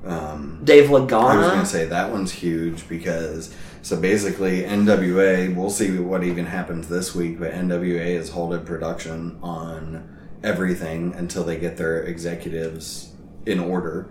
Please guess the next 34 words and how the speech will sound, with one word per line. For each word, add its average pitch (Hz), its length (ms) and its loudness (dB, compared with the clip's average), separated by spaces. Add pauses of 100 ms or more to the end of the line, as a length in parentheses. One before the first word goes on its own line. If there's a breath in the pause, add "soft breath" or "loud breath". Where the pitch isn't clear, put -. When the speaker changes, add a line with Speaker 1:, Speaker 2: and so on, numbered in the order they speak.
Speaker 2:
Mm-hmm. 139 460 -4
Speaker 1:
um, 82 520 -6
and 90 140 -4
get - 280 -6
more 82 280 -4 (180)
new 90 200 0
people 87 300 -2
involved. 85 680 -4 (200)
So - 580 -6 (140)
Speaker 2:
Chase 135 320 -4
Owens? 160 420 2
Speaker 1:
just 190 240 -2
crazy, 85 440 0 (140)
yeah. 85 340 0 (540 loud breath)
Chase 101 300 2
Speaker 2:
Uh, 95 40 2
Speaker 1:
Owens, 92 380 0
the, 85 80 -6 (220)
probably 85 280 -2
the 80 80 -6
best - 520 -6
tag 90 260 -4
<laughs> - 0 -
team 214 640 0 (120)
Speaker 2:
Right. 139 400 4
Speaker 1:
person 95 600 0 (100)
Speaker 2:
Ever. 139 500 -4
Speaker 1:
Yeah, 82 120 -6
ever. 80 300 -6
Speaker 2:
Uh, 123 260 4
J 139 240 6
B 131 180 4
L. 160 460 6
Speaker 1:
Mm-hmm. 87 360 0